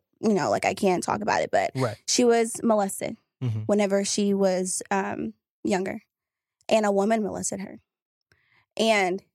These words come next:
Speaker 1: she looked me in my face and, you know, she told me the things that transpired between her and my biological father. I think, I don't know if it was, oh, I think it was maybe, like, a one and done thing and he just didn't want anything to do with me.
Speaker 2: Right.
Speaker 1: But also the woman who molested her is my aunt.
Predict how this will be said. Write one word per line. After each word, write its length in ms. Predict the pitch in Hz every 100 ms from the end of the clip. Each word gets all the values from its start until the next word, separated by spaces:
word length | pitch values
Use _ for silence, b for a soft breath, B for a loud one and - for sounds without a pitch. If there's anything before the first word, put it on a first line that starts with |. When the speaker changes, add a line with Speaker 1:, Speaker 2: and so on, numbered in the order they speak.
| -
Speaker 1:
she 240 | - 233
looked 300 | 208 208 -
me 80 | 247
in 80 | 226
my 140 | 196
face 360 | 202 202 214 -
and, 140 | 220
you 60 | 220
know, 100 | 220
she 160 | 294
told 220 | - 240
me 80 | 240
the 100 | 226
things 380 | 214 214 214 214
that 340 | 202 196 190
transpired 560 | - 220 208 226 196 196
between 460 | 202 - 202 202 196 B B B
her 140 | -
and 100 | 214
my 100 | 208
biological 480 | 190 190 190 190 196
father. 300 | - 196 196
I 80 | 190
think, 240 | 220 208 -
I 80 |
don't 120 | 208 208
know 60 |
if 100 | 196
it 20 |
was, 380 | 196 196 180 - - _ _
oh, 160 | 208 -
I 100 | 208
think 180 | 214 208
it 60 |
was 140 | 208 202
maybe, 180 | 202 208
like, 140 | 208
a 60 | 190
one 200 | 190 196
and 100 | 196
done 180 | 196
thing 200 | 196 208
and 80 | 196
he 80 | 196
just 220 | 185 180
didn't 220 | 190 190
want 120 | 170 175
anything 220 | 202 196
to 120 | 185
do 120 | 170
with 160 | 175 233
me. 200 | 233 269 b -
Speaker 2:
Right. 320 | 107 95 95 98 -
Speaker 1:
But 220 | 208 220
also 240 | 202 220
the 100 | 214
woman 220 | 202 202 208
who 80 |
molested 480 | 208 190 202 202 -
her 320 | 202 - 214 - _ -
is 160 | 202
my 120 | 208 -
aunt. 360 | - 247 -